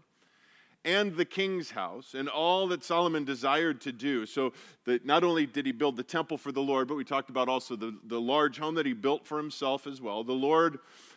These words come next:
appeared to Solomon a second time, as he had appeared to him at Gibeon. The Lord said to him, 'I have heard your prayer and your supplication, which you have made before me. I have consecrated this house,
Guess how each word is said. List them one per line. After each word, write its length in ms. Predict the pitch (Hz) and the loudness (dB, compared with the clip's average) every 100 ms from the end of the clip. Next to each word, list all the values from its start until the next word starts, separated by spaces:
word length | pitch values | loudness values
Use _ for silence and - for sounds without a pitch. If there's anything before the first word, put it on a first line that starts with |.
| _ | _
appeared 500 | - 143 - 196 190 | -6 -4 4 4 4
to 100 | 151 | 2
Solomon 520 | 165 - 175 180 180 170 | -4 0 4 4 2 0
a 60 | |
second 500 | 160 - 180 - 135 | -2 -2 -2 -2 -8
time, 320 | - 117 92 76 _ - | -8 -10 -10 -14 _ -8
as 120 | 131 | -6
he 140 | 131 | -4
had 180 | 143 147 | 0 0
appeared 320 | 143 151 151 139 | 0 0 -2 -2
to 80 | 139 | -4
him 180 | 139 | -2
at 140 | 139 113 | -4 -2
Gibeon. 480 | 127 117 113 147 151 _ _ _ _ _ _ _ _ _ - | -2 -2 -6 -10 -16 _ _ _ _ _ _ _ _ _ -4
The 100 | 151 | 2
Lord 340 | 170 208 208 | 4 6 4
said 380 | 147 - 202 175 | 0 0 0 0
to 140 | 175 | -6
him, 480 | 165 170 139 110 131 135 _ _ | -4 -2 -2 -4 -10 -16 _ _
'I 100 | 143 | -6
have 120 | 139 | -6
heard 280 | 123 175 165 | -4 -4 -2
your 120 | 156 | -4
prayer 640 | 156 156 156 139 120 127 131 | -6 -2 0 2 2 0 -4
and 120 | 127 | -8
your 100 | 120 | -8
supplication, 1000 | 117 139 127 127 - 143 127 - 110 107 - _ _ _ _ | -4 -6 -4 -8 -4 -4 -4 -8 -10 -12 -16 _ _ _ _
which 180 | - 135 | -6 -2
you 100 | 175 | 2
have 100 | 170 | 2
made 280 | 156 175 175 | 2 2 0
before 420 | 147 - 165 160 | -2 -6 -2 -2
me. 180 | 131 87 - _ _ 139 | -2 -6 -14 _ _ -2
I 60 | |
have 140 | 151 - | -2 0
consecrated 760 | 185 208 - 180 - 170 151 | 2 2 0 -4 0 0 0
this 200 | 143 147 | -4 -6
house, 440 | - 160 151 - | 2 2 2 -2